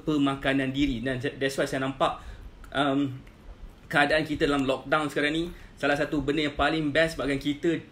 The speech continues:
in control apa yang kita makan. Kita in control apa yang kita masukkan ke dalam mulut kita. Which is great sebabkan itulah sebenarnya akan membantu kita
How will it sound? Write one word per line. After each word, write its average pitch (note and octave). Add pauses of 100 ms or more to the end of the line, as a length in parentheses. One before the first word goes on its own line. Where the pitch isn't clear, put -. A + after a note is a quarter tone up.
(180)
in F#3
control D#3 (380)
apa C#3
yang C#3+
kita C3+
makan. C3 (320)
Kita C#3+
in E3
control E3
apa D3+
yang D#3+
kita C#3+
masukkan C3+
ke C#3
dalam C3
mulut C3+
kita. C#3 (460)
Which C#3+
is E3+
great F3+
sebabkan C3
itulah F3
sebenarnya D#3
akan C#3+
membantu D3+
kita F3